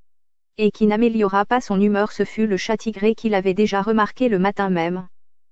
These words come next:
À présent, l'animal était assis sur le mur de son jardin. Il était sûr qu'il s'agissait bien du même chat. Il reconnaissait les dessins de son pelage autour des yeux. Allez,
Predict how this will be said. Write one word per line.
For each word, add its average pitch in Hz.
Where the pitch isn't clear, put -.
À 190
présent, 214
l'animal 220
était 208
assis 233
sur 202
le 180
mur 214
de 196
son 190
jardin. 175
Il 202
était 220
sûr 226
qu'il 208
s'agissait 214
bien 220
du 208
même 190
chat. 160
Il 202
reconnaissait 233
les 214
dessins 214
de 220
son 202
pelage 202
autour 240
des 190
yeux. 160
Allez, 190